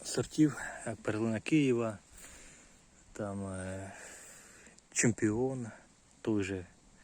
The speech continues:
триста шістдесят шість. Джимбо Пом, звичайно, Ліголь, триста сорок п'ять. От вони кожен рік в мене б'ються за рекорд. Ну, цей рік,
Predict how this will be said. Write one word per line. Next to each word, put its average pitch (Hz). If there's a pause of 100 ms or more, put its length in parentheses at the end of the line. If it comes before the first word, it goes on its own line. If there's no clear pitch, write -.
(640)
триста 110
шістдесят -
шість. - (1600)
Джимбо 104
Пом, 127
звичайно, 104
Ліголь, 110 (1300)
триста -
сорок 110
п'ять. -
От -
вони 123
кожен 117
рік 127
в 120
мене 110
б'ються 104 (460)
за 107
рекорд. - (480)
Ну, 127
цей 113
рік, 113